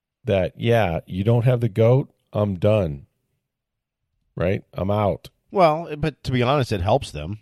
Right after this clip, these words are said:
Speaker 2: I mean, they've gotta free up fifty-six million dollars
Speaker 1: Oh, sure. They
Speaker 2: in
Speaker 1: were
Speaker 2: cap
Speaker 1: gonna do it
Speaker 2: space,
Speaker 1: either.
Speaker 2: so.
Speaker 1: And here's the thing. I was convinced they were gonna
Speaker 2: Yeah.
Speaker 1: cut him either way. Whether he
Speaker 2: Right.
Speaker 1: wanted it, didn't want it, didn't matter.
Speaker 2: Yep.
Speaker 1: He was gone.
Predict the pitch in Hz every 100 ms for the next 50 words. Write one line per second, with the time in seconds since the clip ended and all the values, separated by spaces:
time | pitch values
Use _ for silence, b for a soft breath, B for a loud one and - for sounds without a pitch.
0 | - 90 90 98 90 117 110 - 113 123
1 | 110 117 - 95 - 107 185 - 233 110
2 | 135 190 202 165 143 120 139 127 127 127
3 | 135 143 151 208 139 160 107 95 120 180
4 | 123 - 110 95 123 104 - 135 127 92
5 | - 98 85 82 71 87 65 57 101 101
6 | 120 123 92 110 139 135 135 95 127 135
7 | 123 127 123 87 143 104 87 107 101 69
8 | - _ 85 98 _ _ _ _ _ _
9 | _ _ - 139 113 - 92 95 62